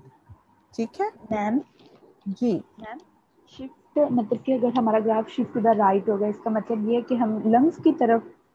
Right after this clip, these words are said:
Speaker 2: अ, मतलब हमारा point जा रहा है।
Speaker 1: मतलब ये कि oxygen release हो रही है।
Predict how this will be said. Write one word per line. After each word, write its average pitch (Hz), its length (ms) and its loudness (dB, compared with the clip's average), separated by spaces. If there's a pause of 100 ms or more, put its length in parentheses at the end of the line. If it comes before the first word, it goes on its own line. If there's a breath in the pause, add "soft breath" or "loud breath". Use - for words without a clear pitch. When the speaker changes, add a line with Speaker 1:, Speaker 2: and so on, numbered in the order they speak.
(180)
Speaker 2:
अ, - 20 4
मतलब 196 420 2
हमारा 196 380 2
point 185 420 0
जा 180 220 4
रहा 165 120 2
है। 170 120 -6 (600)
Speaker 1:
मतलब 220 340 2
ये 277 120 2
कि 320 100 0
oxygen 277 420 0
release 254 360 2
हो 151 120 -4
रही 69 160 -14
है। 151 120 -18